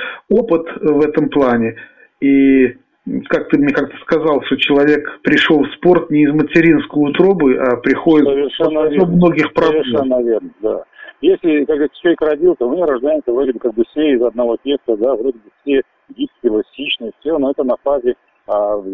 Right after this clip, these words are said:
Speaker 2: как бы вот, а, с-, э, становления, да, до определённого возраста всё это идёт и, а, нормально при гормональном созревании, там, да, и так дальше. Но когда уже начинается, начинает выбирать вид спорта или там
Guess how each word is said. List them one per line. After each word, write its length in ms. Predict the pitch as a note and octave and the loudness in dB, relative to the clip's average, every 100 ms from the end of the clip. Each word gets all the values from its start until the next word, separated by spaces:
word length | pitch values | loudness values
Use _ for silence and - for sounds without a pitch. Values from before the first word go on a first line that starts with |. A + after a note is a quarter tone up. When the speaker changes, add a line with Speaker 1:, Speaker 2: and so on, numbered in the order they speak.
| G#2 | -6
Speaker 2:
как 160 | A#2 G2+ | -6 -6
бы 160 | G#2 | -6
вот, 80 | G2+ - _ _ _ - | -6 -8 _ _ _ -4
а, 200 | G#2+ A2+ | 0 0
с-, 340 | - _ - | -4 _ -4
э, 300 | G#2 G#2 B2 - | -2 0 -2 -4
становления, 720 | C3 B2+ B2 B2+ C#3+ C3 G#2+ | -4 -2 -2 -2 -4 -4 -6
да, 180 | A#2 C3 | -4 -2
до 100 | A#2 | -4
определённого 600 | - A#2 A#2 D3 D3 C#3 | -6 -4 -2 -2 -2 -4
возраста 520 | C#3 F3+ D3+ A2+ - - | -2 -2 -2 -6 -8 -8
всё 120 | D#3 | -10
это 220 | D#3+ B2 | -2 0
идёт 240 | A2 C3+ D3+ | 0 -4 -2
и, 200 | A#2+ A2 - _ _ - | 0 0 -4 _ _ -8
а, 280 | G2+ G#2 G#2 | -4 -2 -4
нормально 520 | A#2 B2 A#2+ D3 C3 - | -2 -2 -2 -4 -4 -8
при 220 | G2+ G2 _ _ | -14 -14 _ _
гормональном 480 | A#2 A2+ A#2 C3+ C#3 | -6 -4 -2 -2 -4
созревании, 600 | - A2+ A#2 A#2+ B2 G#2+ | -4 -2 0 0 0 -4
там, 160 | - F#2 | -10 -6
да, 180 | A#2+ D3+ | -4 -4
и 60 | A2+ | -2
так 180 | A2+ G#2 | -4 -2
дальше. 300 | G#2+ F2+ F#2 | -4 -6 -12
Но 200 | B2 C3+ - | -6 -6 -4
когда 280 | - C3 F#3+ | -2 -2 -2
уже 240 | E3 D#3+ - _ _ _ _ _ B2 | -2 -4 -6 _ _ _ _ _ -4
начинается, 600 | C#3 - E3+ E3 D3+ C#3+ | -2 -2 0 -2 -2 -2
начинает 420 | C3 B2+ - C#3+ | -2 -2 -6 -6
выбирать 420 | C3+ C3 C#3 C#3 C3+ | -4 -2 -2 -2 -6
вид 100 | B2+ _ | -16 _
спорта 320 | C#3+ D3+ B2+ | -4 -2 -2
или 180 | A#2 A2+ | -2 -2
там 180 | A#2+ | -4